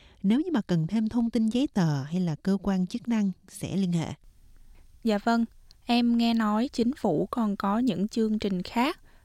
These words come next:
Speaker 2: liên quan đến việc làm như Work for the Dough. Vậy chương trình tình nguyện này có liên quan gì không ạ?
Speaker 1: Đúng rồi, hai chương trình này có điểm khác biệt. Work for the Dough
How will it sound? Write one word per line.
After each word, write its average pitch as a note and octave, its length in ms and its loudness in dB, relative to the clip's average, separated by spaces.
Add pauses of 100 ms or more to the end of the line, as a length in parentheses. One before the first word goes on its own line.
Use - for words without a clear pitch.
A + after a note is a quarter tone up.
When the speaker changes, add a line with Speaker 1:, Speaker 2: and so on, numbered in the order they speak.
Speaker 2:
liên B3+ 220 4
quan A#3+ 240 4
đến A3 240 0
việc G#3 220 0
làm G3+ 280 2 (420)
như G#3+ 300 6
Work A3+ 260 2 (240)
for G#3+ 180 2
the F#3+ 160 0
Dough. G#3+ 320 2 (520)
Vậy F#3 240 2
chương A3+ 200 0
trình G3+ 200 2
tình G3+ 120 0
nguyện F3+ 280 0
này G3 220 2
có G#3+ 140 0
liên A#3+ 240 2
quan A#3 200 4
gì G3+ 160 2
không G#3 180 0
ạ? F3+ 220 2 (420)
Speaker 1:
Đúng A3 160 4
rồi, D4 160 6
hai F3+ 140 2
chương F#3+ 160 0
trình E3 200 2
này D3+ 260 0
có F#3 120 0
điểm E3+ 140 -2
khác C4+ 200 -4
biệt. G3+ 200 4 (380)
Work G#3+ 180 4 (320)
for F#3 140 2
the E3+ 120 0
Dough E3+ 240 2